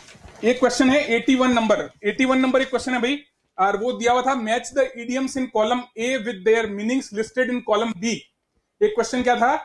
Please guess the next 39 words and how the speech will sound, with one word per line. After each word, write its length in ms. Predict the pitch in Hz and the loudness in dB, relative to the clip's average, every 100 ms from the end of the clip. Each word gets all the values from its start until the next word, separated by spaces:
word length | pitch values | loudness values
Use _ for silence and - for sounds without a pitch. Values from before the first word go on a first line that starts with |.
| - _ - | -10 _ -4
Question 320 | 220 - 269 | -4 -2 -2
था, 300 | 254 220 262 | 0 0 0
"Match 600 | 254 190 185 214 254 254 240 254 | -2 -6 -6 -4 -4 -6 -6 -4
the 80 | 247 | -4
idioms 380 | 214 220 254 254 | -4 -2 -2 -2
in 120 | 240 | -4
column 300 | 226 208 233 - | 0 0 0 -4
A 180 | 226 254 208 | -2 0 0
with 160 | 233 185 | -2 2
their 280 | 220 214 202 | 4 2 0
meanings 460 | 226 269 269 196 | 2 2 0 -8
listed 300 | 196 - 240 | -8 -2 -2
in 80 | 233 220 | 0 0
column 300 | 202 220 180 | -2 -2 -2
B", 160 | 233 302 - _ _ 214 | -2 -2 -6 _ _ 0
और 100 | 226 | 0
उसमें 420 | 247 262 262 - | 2 0 -2 -4
ए 200 | 226 277 | 0 0
जो 180 | 247 269 | 2 2
ऑप्शन 280 | 226 - 226 | 0 -4 -4
है 280 | 208 277 302 _ _ 220 | -2 -2 -6 _ _ 0
वो 120 | 233 | 2
है 300 | 247 262 - | 2 0 0
a 140 | 233 | 0
red 400 | 190 180 233 277 208 175 | 0 0 0 -2 -6 -4
letter 480 | 208 226 233 190 | -4 -2 -2 -2
day। 180 | 190 240 - - _ _ | 0 0 0 -8 _ _
सर, 180 | - 233 | -8 -2
आज 240 | 214 214 233 | 0 -2 -4
तो 80 | |
अच्छे 220 | 233 - 240 | -8 -6 -6
अच्छे 160 | 247 | -6
की 80 | 240 | -10
filter 340 | 233 202 226 | -4 -2 -2
फट 220 | 226 196 180 | -4 -6 -2
गया। 280 | 175 - _ _ _ - | -2 -4 _ _ _ -2
अरे, 340 | 214 226 226 - - - _ _ _ _ _ - | 2 4 2 -2 -16 -20 _ _ _ _ _ -2
अब 120 | 196 | 0
ये 260 | 220 233 | 2 0